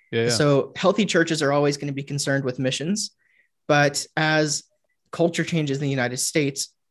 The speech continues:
Speaker 2: healthy churches also begin to face inward difficulties, inward battles. And so when, when churches start to focus inwardly, pastors start to focus inwardly,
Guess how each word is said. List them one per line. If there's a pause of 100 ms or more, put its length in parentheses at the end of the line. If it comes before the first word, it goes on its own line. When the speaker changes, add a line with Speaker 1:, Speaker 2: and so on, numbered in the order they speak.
(360)
Speaker 2:
healthy
churches
also
begin
to
face (500)
inward (360)
difficulties,
inward (440)
battles.
And
so
when,
when
churches
start
to
focus
inwardly, (220)
pastors
start
to
focus
inwardly,